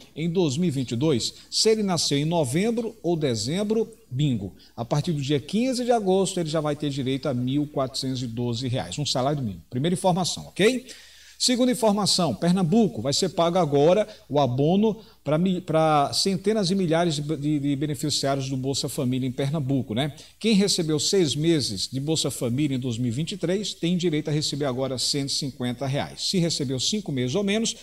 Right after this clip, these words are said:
não tem direito. Então, você que mora em Pernambuco, prepare-se, os pagamentos serão iniciados dia dezenove, dezenove de agosto, uma segunda-feira. Como cai na segunda, já pode pegar antecipado aí no sábado, dia dezessete.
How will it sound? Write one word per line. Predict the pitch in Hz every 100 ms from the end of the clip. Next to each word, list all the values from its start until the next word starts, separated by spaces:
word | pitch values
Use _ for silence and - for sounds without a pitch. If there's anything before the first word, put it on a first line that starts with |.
| - _ _
não | - 156 185 180
tem | - 170 170
direito. | 147 95 -
Então, | 151
você | 170 156 170
que | -
mora | 131 123
em | 127
Pernambuco, | 156 208 175 247 233 -
prepare-se, | 220 196 165 175 175 180 - -
os | - -
pagamentos | 170 170 160 160
serão | 160 156
iniciados | 156 156 - 143 143 135
dia | 156
dezenove, | 139 147 135 139 110 98 - - -
dezenove | 120 131 147
de | 143
agosto, | 123 127 143 151
uma | 147
segunda-feira. | - 131 160 170 - 151 120 110
Como | - 247 220
cai | 160 156
na | 165
segunda, | - 202 233 262 262 - -
já | 170 196
pode | - 165 -
pegar | 156 139
antecipado | 143 147 139 156 - 131 123
aí | 131
no | 147
sábado, | - 151 151 135 107 104
dia | 120 127
dezessete. | 123 139 127 - 143 - - - -